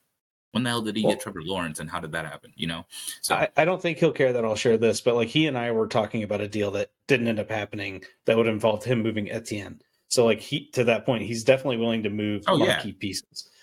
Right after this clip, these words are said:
Speaker 1: We, we talked about it as well, and he's, he
Speaker 2: Mm-hmm.
Speaker 1: d-, he does, he's not, unlike me, he's not shy about trading away his core players, 'cause he sees his entire team as just a chessboard.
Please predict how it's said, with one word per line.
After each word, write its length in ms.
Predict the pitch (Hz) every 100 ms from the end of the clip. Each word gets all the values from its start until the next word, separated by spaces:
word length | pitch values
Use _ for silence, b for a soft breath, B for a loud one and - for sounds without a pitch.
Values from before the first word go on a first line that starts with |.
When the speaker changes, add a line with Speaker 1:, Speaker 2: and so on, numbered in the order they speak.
| -
Speaker 1:
We, 160 | 104 110
we 260 | 139 156 _
talked 260 | - 110 107
about 220 | 101 98
it 80 | 90
as 120 | 85
well, 260 | 110 73 65 85
and 200 | 85 76
he's, 240 | 98 107
he 200 | 104 104
Speaker 2:
Mm-hmm. 80 | 76
Speaker 1:
d-, 80 | -
he 100 | 113 110
does, 320 | 80 95 92
he's 200 | 101 92
not, 340 | 101 107 - B B _ _ _ _ -
unlike 360 | 151 139 107
me, 440 | 101 101 82 69 - _ _ _
he's 180 | 107 98
not 360 | 92 90 82 - _
shy 400 | - - 101 87
about 440 | 80 78 80 67 - _ - -
trading 420 | - - 98 101
away 640 | 92 82 85 87 82 82 78
his 180 | 101 87
core 640 | - - 98 82 80 82 _ _ _ _ _ _
players, 440 | 101 80 53 -
'cause 220 | - 87 78
he 300 | 82 80 - _ _ _ _
sees 420 | - - 120 117 110
his 160 | 95
entire 440 | 95 90 90 85 82
team 280 | - 87
as 140 | 85 78
just 180 | 78 80
a 40 |
chessboard. 680 | - 80 - - 95 104